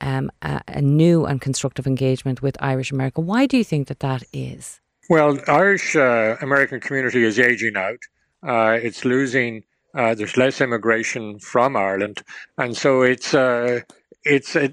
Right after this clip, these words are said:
Speaker 2: an ethnicity which is in danger of losing its impact on American politics and American politicians. So we've got to work hard to sustain it and to create a,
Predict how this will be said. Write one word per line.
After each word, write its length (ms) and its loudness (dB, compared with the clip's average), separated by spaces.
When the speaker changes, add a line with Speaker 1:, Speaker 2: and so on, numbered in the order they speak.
Speaker 2:
an 140 -4
ethnicity 680 0
which 300 0
is 420 0
in 120 0
danger 500 4
of 220 -2
losing 380 4
its 160 -2
impact 500 0
on 160 2
American 480 0
politics 600 0
and 80 -8
American 360 -2
politicians. 800 -2
So 220 -2
we've 180 0
got 180 2
to 80 2
work 300 2
hard 480 0
to 60 -16
sustain 580 -2
it 160 -6
and 400 -4
to 160 -2
create 340 0
a, 120 -4